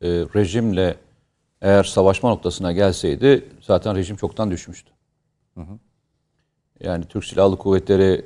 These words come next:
Speaker 1: e, bu işin bir parçası olmadı. E, evet, orada Özgür Suriye Ordusu veya diğer, e, birimlerin, e, hayatta kalabilmesi için eğitimleri ve diğer konularda uluslararası, e, güçlerle beraber ortak hareket etti. Daha sonraki dönemde,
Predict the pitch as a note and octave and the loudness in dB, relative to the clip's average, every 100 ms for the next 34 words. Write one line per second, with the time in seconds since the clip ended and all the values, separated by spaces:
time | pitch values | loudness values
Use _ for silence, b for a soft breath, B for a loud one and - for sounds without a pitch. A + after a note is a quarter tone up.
0 | - F#2+ F2 F2 E2+ G#2 - F#2+ G#2 F#2 | -4 -2 0 -2 0 -2 -2 -6 -6 -6
1 | F2+ G2+ F2+ G2+ F#2+ G#2 A#2 F#2 D#2 D2+ | -4 -6 0 0 0 -2 0 0 -2 -10
2 | _ _ _ _ _ _ _ _ _ _ | _ _ _ _ _ _ _ _ _ _
3 | _ F#2 F2+ - G#2 F#2+ - - G#2 F#2+ | _ -6 -4 -2 0 0 -2 0 0 4
4 | G2 F#2+ G2+ G2 F#2+ G2 - G2 G2 F#2 | 4 2 -2 -2 -4 -6 -4 0 2 0
5 | F2 G2 F#2+ F#2 F#2 F#2 F2+ - - F#2 | -4 0 2 4 4 2 2 -4 -6 -2
6 | F2 E2+ F#2+ F#2 F#2 F2+ F#2 - - B1+ | -2 -4 -4 -2 -2 -4 -8 -12 -16 -12
7 | - G2 F2+ - F#2 F#2+ F2+ F2+ E2+ F2 | -2 2 2 2 -2 0 0 -4 -6 -6
8 | E2 - E2 _ _ _ _ _ F#2+ F#2 | -8 -8 -12 _ _ _ _ _ -2 -2
9 | G#2+ F#2+ F#2+ F#2 F2+ F#2+ F#2 F#2 F2+ F2+ | -2 2 2 2 4 2 2 -2 0 2
10 | E2 F2+ E2 F#2 F#2 G#2 F2+ F#2 - F#2 | 2 0 -2 -4 -4 -4 -2 -4 -4 -2
11 | F2+ b b b b b - F2+ F2+ G2 | -2 b b b b b -2 0 0 -2
12 | - G#2+ G2 F2 F#2+ F#2 F#2 F2+ G2 F#2 | 4 6 6 4 2 4 2 0 -4 -6
13 | E2 - A1+ _ - _ _ B B _ | -6 -8 -10 _ -20 _ _ B B _
14 | - A2+ A2 G#2 G2+ A2 G2+ G2+ G2+ F#2+ | 6 6 6 0 0 0 0 2 2 4
15 | G2 G2 | 4 4